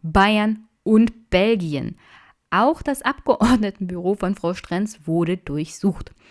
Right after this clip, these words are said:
Das ging übrigens erst, nachdem der Bundestag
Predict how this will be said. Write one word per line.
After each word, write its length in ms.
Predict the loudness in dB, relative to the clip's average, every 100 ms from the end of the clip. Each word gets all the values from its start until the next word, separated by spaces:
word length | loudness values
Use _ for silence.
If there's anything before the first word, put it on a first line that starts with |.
| -20 -20 _ _
Das 180 | -6
ging 160 | 0 0
übrigens 340 | 0 -2 -4 -4
erst, 460 | -4 -2 -2 -6 -14 -8
nachdem 320 | -8 -4 -2
der 80 | 0
Bundestag 720 | 2 2 2 0 -4 -4 -4